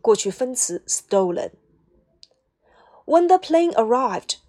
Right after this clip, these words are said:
some of the detectives were waiting inside the main building, while others were waiting on the airfield.当飞机到达的时候，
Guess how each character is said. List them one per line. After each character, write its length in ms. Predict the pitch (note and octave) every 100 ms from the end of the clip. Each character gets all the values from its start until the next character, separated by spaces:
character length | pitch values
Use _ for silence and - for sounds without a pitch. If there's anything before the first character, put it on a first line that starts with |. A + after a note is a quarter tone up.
| -
some 340 | - E4+ F#4
of 140 | E4 D#4
the 120 | D4+
detectives 840 | C4 B3+ C4+ C4+ - G3 F#3 -
were 180 | G3 F3+
waiting 520 | F3+ A#3+ B3 B3+ B3+
inside 480 | - A#3+ A#3 A3+ A3
the 100 | G3+
main 380 | G3 A#3 C4+ G3
building, 480 | F#3+ F3+ F3+ - - _ - - F#3
while 240 | G3 - -
others 480 | C#4 G3+ F3+ F#3 -
were 160 | F3
waiting 460 | E3 G3+ G#3 B3 B3+ -
on 260 | F#3+ G3+
the 120 | G#3+ A#3+
airfield. 640 | A3+ A3+ F#3 - - - - _ _ _ _ _ _ _ _ _ _ _ _ _ _ _
当 260 | E4+ E4+ E4+
飞 260 | F4 E4+
机 240 | D#4+ D#4+ D#4+
到 240 | E4 B3
达 180 | - E3+
的 120 | A3
时 240 | - E3
候， 280 | E3+ G3+ -